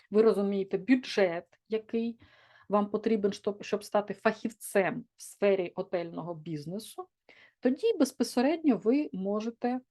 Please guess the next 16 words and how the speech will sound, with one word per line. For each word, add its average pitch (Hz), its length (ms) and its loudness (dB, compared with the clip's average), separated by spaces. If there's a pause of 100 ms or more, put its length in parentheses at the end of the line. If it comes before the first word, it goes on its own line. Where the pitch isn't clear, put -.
(840)
приймати 226 420 4
таке 185 260 -4
рішення 226 400 -2
і - 20 -6
стартувати 196 520 -6
в - 40 -10
такому 170 320 -12
навчанні. 277 680 -2
А 170 240 0
у - 160 -10
нас 254 260 2
існує 214 340 -2
супровід, 208 640 -2
коли 220 200 4
ми 247 180 4
допомагаємо 233 1040 2